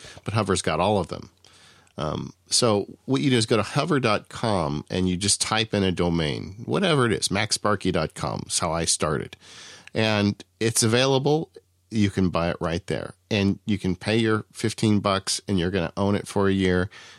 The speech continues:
There's not gonna be a whole lot of upsells at you. They're not gonna try and sell you on a bunch of extra services you don't need. They're gonna give you domain privacy as part of your purchase.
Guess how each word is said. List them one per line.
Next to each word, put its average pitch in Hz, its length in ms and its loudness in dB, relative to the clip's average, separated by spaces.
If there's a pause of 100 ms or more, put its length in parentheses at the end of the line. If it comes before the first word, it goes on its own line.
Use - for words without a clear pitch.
There's 95 180 0
not 104 140 2
gonna 107 140 0
be 92 100 2
a 87 40 0
whole 117 260 2
lot 107 140 4
of 90 120 0 (100)
upsells 101 720 2
at 90 80 0
you. 95 460 2
They're 90 100 2
not 90 220 0
gonna 92 200 -2
try 98 360 0
and 90 260 0 (480)
sell 107 300 2
you 98 120 4
on 95 100 2
a 92 40 2
bunch 95 240 -2
of 90 80 -4
extra - 260 -2
services 101 600 2
you 95 80 2
don't 95 200 0
need. 95 220 2
They're 90 100 0
gonna 82 220 0
give 95 300 0
you 95 100 2
domain 87 380 0
privacy 98 600 0
as 82 120 0
part - 340 -2
of 95 80 0
your 92 120 -2
purchase. 95 680 0